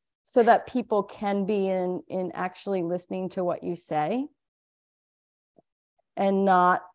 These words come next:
feeling lost or out of touch. Because I think obviously there's repetitive injury, uh, repetitive use injuries that can occur in yoga, and those are a real thing.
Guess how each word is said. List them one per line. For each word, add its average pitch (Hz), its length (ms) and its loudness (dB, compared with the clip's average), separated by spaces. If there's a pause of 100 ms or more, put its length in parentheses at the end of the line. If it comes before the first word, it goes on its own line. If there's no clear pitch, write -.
(160)
feeling 180 400 0
lost 170 540 2
or 175 280 0
out 175 180 -2
of 165 120 -4
touch. 214 340 -4
Because 214 360 -2
I 214 160 2
think 339 580 -2 (960)
obviously 311 400 2
there's 262 180 4
repetitive 202 600 2
injury, 180 440 -2
uh, 196 80 0
repetitive 202 580 -2
use 180 220 -4
injuries 175 380 -4
that - 200 -4
can 180 200 -2
occur 180 380 -2
in 190 160 -2
yoga, 196 300 2
and 214 160 4
those 240 180 2
are 226 160 6
a 180 40 2
real 165 220 -2
thing. 156 480 -4